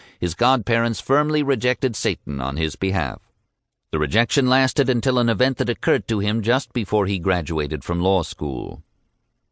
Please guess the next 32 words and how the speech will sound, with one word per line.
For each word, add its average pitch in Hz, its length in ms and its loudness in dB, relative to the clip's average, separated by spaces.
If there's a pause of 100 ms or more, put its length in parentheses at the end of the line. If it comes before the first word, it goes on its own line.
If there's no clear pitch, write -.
(800)
The 117 100 2
nickname 98 500 2
had 104 160 0
been 104 160 0
given 110 300 0
to 98 120 0
him 95 200 0
by 92 180 2
a 87 80 0
federal 98 460 0
judge 87 420 0
early 110 360 0
in 92 100 0
Boyce's 92 420 0
controversial 92 760 -2
career. 82 560 -2 (600)
After 101 280 0
he 98 80 2
had 90 160 0
persuaded 101 500 2
a 90 80 0
jury 90 480 2
that 104 180 0
his 92 200 -2
client, 117 580 -2 (140)
the - 100 -6
Captain 95 560 -2
Bob 90 400 4
fast 110 400 -2
fish 101 320 -2
restaurant 87 580 -2
chain, 82 440 -4